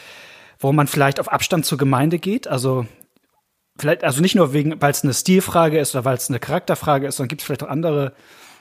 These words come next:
Gründe, warum jemand sagt, "Nee, mit Gemeinde kann ich momentan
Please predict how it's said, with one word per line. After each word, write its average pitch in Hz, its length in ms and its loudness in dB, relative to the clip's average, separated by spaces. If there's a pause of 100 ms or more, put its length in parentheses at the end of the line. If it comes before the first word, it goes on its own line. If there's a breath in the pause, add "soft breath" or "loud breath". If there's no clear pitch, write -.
(160 loud breath)
Gründe, 165 360 2
warum 135 180 2
jemand 135 280 2
sagt, - 340 -4
"Nee, 139 240 4
mit 156 180 -6
Gemeinde 139 320 0
kann 139 200 -2
ich 135 100 -4
momentan 143 680 -2